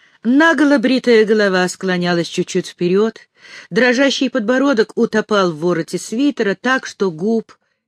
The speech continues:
не видно. "Да не смотри ты на меня такими круглыми глазами", сказала Арина, снимая машину с тормоза.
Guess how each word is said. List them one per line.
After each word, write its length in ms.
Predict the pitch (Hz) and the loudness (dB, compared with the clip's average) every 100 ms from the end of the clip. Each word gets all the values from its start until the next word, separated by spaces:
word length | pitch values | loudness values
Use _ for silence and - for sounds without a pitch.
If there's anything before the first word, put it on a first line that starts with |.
| _ | _
не 220 | 151 180 | -6 -4
видно. 540 | 127 127 117 90 76 _ _ _ _ _ _ | -4 -8 -8 -12 -18 _ _ _ _ _ _
"Да 220 | 131 147 220 | -6 0 4
не 160 | 226 | 4
смотри 560 | 226 226 226 226 233 226 | 2 0 -2 0 -2 -2
ты 160 | 214 | -2
на 80 | 196 | -2
меня 260 | 190 190 185 | -2 -4 -2
такими 480 | 185 - 196 185 175 - _ | -4 -4 -4 -4 -6 -14 _
круглыми 560 | - 208 214 190 196 | 0 4 4 2 -2
глазами", 640 | 185 185 185 175 185 160 139 | -2 -2 -2 0 0 0 -4
сказала 500 | - 135 147 135 143 | -6 -4 -2 -2 0
Арина, 400 | 147 151 135 123 | 0 0 -2 -6
снимая 400 | - 139 143 127 | -6 -4 -4 -4
машину 400 | 135 - 120 120 | -6 -6 -6 -8
с 100 | - | -8
тормоза. 520 | 131 120 104 92 | -6 -6 -8 -12